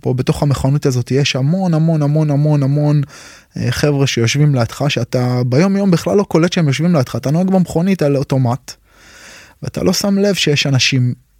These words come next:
אה, שיש עוד ישויות או עוד איכויות, עוד חלקים של עצמך שבעצם לוקחים חלק בתוך הנהיגה הזאת.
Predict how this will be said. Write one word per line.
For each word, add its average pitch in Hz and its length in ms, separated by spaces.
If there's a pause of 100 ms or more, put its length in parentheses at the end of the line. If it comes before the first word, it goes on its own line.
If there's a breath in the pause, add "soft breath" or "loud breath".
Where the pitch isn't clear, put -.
(120)
אה, 117 120
שיש 139 320
עוד 151 240
ישויות 131 540
או 120 60
עוד 139 160
איכויות, 135 680 (460 loud breath)
עוד - 140
חלקים 143 460
של 127 160
עצמך 123 460
שבעצם 127 480
לוקחים 117 340
חלק 131 260
בתוך 117 300
הנהיגה 113 400
הזאת. 110 340